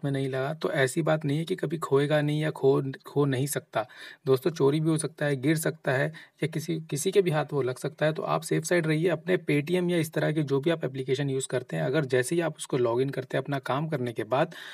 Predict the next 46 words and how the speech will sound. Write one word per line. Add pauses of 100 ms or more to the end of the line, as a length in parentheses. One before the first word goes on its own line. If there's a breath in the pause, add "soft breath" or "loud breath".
(320 loud breath)
अपना
जो
भी
अपना
पेमेंट
वगैरह
आपने
कुछ
भी
किया,
तो
उसको
करने
के
बाद (440 loud breath)
आप
उसको
लॉग
आउट
ज़रूर
कीजिए। (240 loud breath)
लॉग
आउट
करने
के
बाद
आपको
ये
रहेगा
कि
आपका (400 loud breath)
Paytm
जो
है,
जो
एक,
आपका
जो
एक
बैंक
अकाउंट
है
एक
तरह
का
ये,